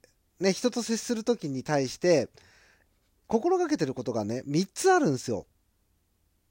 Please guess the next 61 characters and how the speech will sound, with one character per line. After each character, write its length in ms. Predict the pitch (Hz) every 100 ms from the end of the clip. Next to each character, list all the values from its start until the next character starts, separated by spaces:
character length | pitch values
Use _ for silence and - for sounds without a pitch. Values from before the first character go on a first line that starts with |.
| _ _ _ _ _ _ _ _ _ -
で、 240 | 165 147 - - - _ _ -
あ 100 | 139
の 420 | 135 131 131 131
ー、 40 | -
こ 80 | 202
れ 140 | 226
ね、 280 | 226 185 117
あ 140 | 120
の、 100 | 139
ど 180 | 135 254
っ 60 | - _
か 140 | - 233
の 300 | 151 131 120
音 160 | 175
声 260 | 202 - 208
配 300 | 175 214 202
信 260 | - 139 117
の 100 | 113
時 240 | 131 -
に 120 | 117
僕 400 | 104 147 - 190
話 360 | 175 180 247 320
し 60 |
て 100 | -
る 100 | 165
と 120 | 131 123
思 220 | 117 117
う 20 |
ん 60 | 110
で 100 | 101
す 120 | 107
よ 100 | 95
ね。 220 | 120 143 - _ _ _ _
た 100 | 285
だ 60 | 240
そ 120 | 262
の 100 | 320
時 180 | 349 233
は 60 |
二 200 | 143 -
つ 120 | 262 285 302 294 294
ま 100 | 254
で 80 | 160
し 80 | 143
か 80 | 131
話 260 | 139 165
し 20 | -
て 60 |
な 120 | 143
か 60 | 156
っ 40 |
た 80 | -
気 100 | 123
が 60 | 120
す 80 | 113
る 60 |
ん 20 |
で 40 | 117
す 80 | -
け 100 | 113
ど、 240 | 120 113